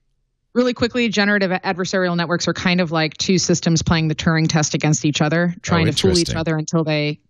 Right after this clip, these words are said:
Speaker 1: come up with something that's believable. And so nvidia has been
Speaker 2: So that's
Speaker 1: working
Speaker 2: the
Speaker 1: on this
Speaker 2: adversarial
Speaker 1: for
Speaker 2: part. They're fighting each
Speaker 1: Right.
Speaker 2: other. Oh,
Speaker 1: And this is a
Speaker 2: interesting.
Speaker 1: relatively new area, like a new branch of artificial intelligence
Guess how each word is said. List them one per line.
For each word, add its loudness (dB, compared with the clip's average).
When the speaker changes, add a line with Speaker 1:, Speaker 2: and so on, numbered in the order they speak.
Speaker 1:
come 0
up -2
with 0
something 0
that's -2
believable. 2
And 2
so 2
nvidia 2
has -2
been -6
Speaker 2:
So 4
that's 2
Speaker 1:
working 0
Speaker 2:
the 4
Speaker 1:
on 2
this -4
Speaker 2:
adversarial -2
Speaker 1:
for -6
Speaker 2:
part. -10
They're -6
fighting 0
each -2
Speaker 1:
Right. 2
Speaker 2:
other. -8
Oh, -6
Speaker 1:
And 4
this 0
is 2
a 2
Speaker 2:
interesting. -4
Speaker 1:
relatively -4
new 0
area, 2
like -6
a 0
new 6
branch 2
of -2
artificial 0
intelligence 0